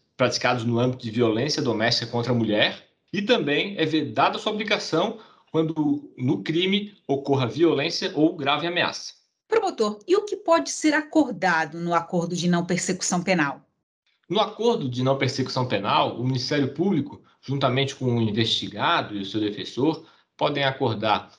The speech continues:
Speaker 1: a prestação de serviços à comunidade, prestação pecuniárias em favor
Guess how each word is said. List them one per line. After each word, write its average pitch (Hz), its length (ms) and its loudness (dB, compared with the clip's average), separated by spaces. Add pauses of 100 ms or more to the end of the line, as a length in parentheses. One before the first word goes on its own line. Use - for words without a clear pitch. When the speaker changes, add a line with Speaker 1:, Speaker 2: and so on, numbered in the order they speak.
Speaker 1:
a - 80 -2
prestação 160 640 0
de 196 80 0
serviços 123 840 -2
à 104 120 -8
comunidade, 107 880 0 (440)
prestação 170 500 -2
pecuniárias 143 920 -2 (300)
em 123 100 -4
favor 120 640 0